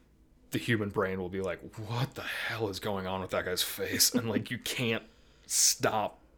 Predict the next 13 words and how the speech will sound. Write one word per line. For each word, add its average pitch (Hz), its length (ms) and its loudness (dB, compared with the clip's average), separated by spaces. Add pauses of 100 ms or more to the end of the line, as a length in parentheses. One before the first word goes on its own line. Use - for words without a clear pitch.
(180)
staring 110 640 2
at 110 140 4
it, 110 100 4
and 107 80 -6
it, 92 60 -6
like, 95 160 -2
hurts - 440 0
you. 127 240 2 (460)
Um, 92 220 -2
so - 100 2
yeah, 101 80 2 (220)
Uncanny 113 320 4
Valley. 95 260 4